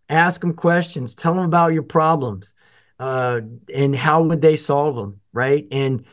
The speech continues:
and one of the things we do is we have these roundtable discussions that, that are really fun.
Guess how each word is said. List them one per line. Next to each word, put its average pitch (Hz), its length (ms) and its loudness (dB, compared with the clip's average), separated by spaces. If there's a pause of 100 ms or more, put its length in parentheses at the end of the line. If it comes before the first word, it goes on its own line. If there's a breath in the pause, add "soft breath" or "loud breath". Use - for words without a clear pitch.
(560 soft breath)
and 143 280 0
one 202 220 4
of 277 100 0
the 202 80 2
things 202 300 4
we 170 160 2
do 123 460 2 (280)
is 151 180 -6
we 165 100 2
have 170 180 4
these 151 200 -2
roundtable 160 640 2
discussions 135 640 -2
that, 123 200 -6
that 131 280 -4
are 127 140 -8
really 147 400 2
fun. 123 560 -4